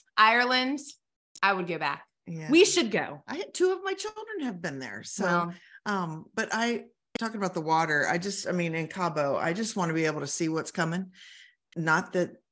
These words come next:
Speaker 2: that's any more fun to see it coming after you, but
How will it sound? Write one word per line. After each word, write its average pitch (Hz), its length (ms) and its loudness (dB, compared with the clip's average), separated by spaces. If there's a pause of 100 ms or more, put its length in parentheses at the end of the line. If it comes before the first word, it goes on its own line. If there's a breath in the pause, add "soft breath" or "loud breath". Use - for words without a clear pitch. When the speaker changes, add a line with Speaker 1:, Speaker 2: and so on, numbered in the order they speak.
(120)
Speaker 2:
that's 170 320 0 (280)
any 170 260 2
more 165 240 0
fun 165 400 0
to 175 80 -6
see 180 180 2
it - 60 0
coming 175 340 0
after 196 240 -2
you, 339 240 2 (320 loud breath)
but 196 380 4